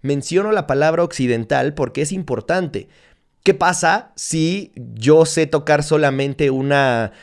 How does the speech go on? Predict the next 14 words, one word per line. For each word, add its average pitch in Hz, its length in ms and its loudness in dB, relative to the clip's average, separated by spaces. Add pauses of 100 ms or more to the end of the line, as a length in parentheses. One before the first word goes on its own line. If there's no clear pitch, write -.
eh, 98 340 -4
cítara, 117 760 -8
¿no? 170 200 -4
O 117 240 0
algún 139 380 0
instrumento 147 760 0
que 117 220 2
hoy 131 200 2
en 147 120 -2
día 143 240 0
no 139 340 -2
es 143 200 0
realmente 143 460 -2
reconocido, 131 840 0